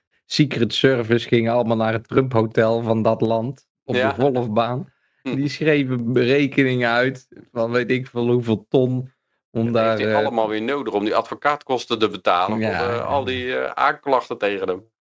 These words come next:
Speaker 1: Waarschijnlijk is dat per dag meer dan die kwart miljoen die hij liet liggen als, eh, zijn presidentsalaris. Maar, eh, oké.
Speaker 2: Ja, heeft hij misschien wel spijt van nou, naar die, eh,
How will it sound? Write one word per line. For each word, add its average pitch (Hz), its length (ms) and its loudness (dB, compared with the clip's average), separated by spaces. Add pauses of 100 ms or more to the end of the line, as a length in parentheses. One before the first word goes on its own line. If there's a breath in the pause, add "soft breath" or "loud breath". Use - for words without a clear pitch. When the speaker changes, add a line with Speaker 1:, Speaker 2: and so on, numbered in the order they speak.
(180)
Speaker 1:
Waarschijnlijk 98 580 0
is 101 140 2
dat 101 200 0
per 98 240 2
dag 98 240 2
meer 104 520 0
dan 101 260 0
die 101 160 -2
kwart 98 340 -2
miljoen 110 360 2
die 104 180 0
hij 104 100 2
liet 101 220 -2
liggen 110 400 2
als, 107 300 0
eh, 104 320 2
zijn 98 200 -2
presidentsalaris. 104 1300 0
Maar, 90 280 -2
eh, 101 100 -8 (260)
oké. 90 140 -10
Speaker 2:
Ja, 123 160 -4
heeft - 540 -16
hij 101 80 -14
misschien 101 240 -8
wel 98 80 -4
spijt 120 340 -6
van 95 160 -4
nou, 80 260 -2
naar 80 180 -6
die, 80 300 -6
eh, 78 140 -6